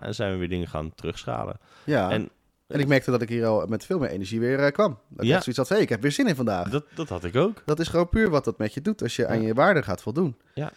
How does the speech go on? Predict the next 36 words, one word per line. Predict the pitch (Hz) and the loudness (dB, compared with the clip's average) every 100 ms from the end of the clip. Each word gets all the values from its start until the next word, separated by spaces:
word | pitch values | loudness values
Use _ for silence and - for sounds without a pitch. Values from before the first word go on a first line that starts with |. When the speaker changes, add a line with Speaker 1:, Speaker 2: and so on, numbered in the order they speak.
| _ | _
Speaker 2:
En | - 135 | -4 -2
dat | 139 | 2
kan, | 156 147 139 - | 6 6 6 0
weet | 139 | 0
je, | 165 147 | 0 -2
er | 147 | -2
kunnen | 180 175 | -2 0
allerlei | - 196 190 175 156 147 | 2 2 2 4 4 2
dingen | 139 139 131 | 0 0 0
in | |
het | 131 | 0
leven | 120 127 117 | 2 0 2
zijn | 117 113 110 | 0 2 0
die, | 113 | 0
je, | 110 | 0
die, | 107 110 | -2 -2
die, | 110 | -4
die, | - 107 | -6 -8
die, | 110 113 110 | -6 -6 -4
die, | 110 107 | -4 -6
die | 113 117 | -8 -6
ervoor | 120 127 | -2 2
maken | 139 151 139 | 2 2 0
dat | 131 | 0
je | |
ineens | 135 147 151 | 2 2 2
niet | 160 | 0
meer | 143 | 2
aan | 135 | 0
bepaalde | 127 131 117 | 2 4 4
waarden | 113 113 113 | 4 2 2
kan | 113 110 | -2 -4
voldoen | 117 120 | -2 0
waar | 120 | 0
je | 117 | 0
vroeger | - 135 127 | -2 -2 -2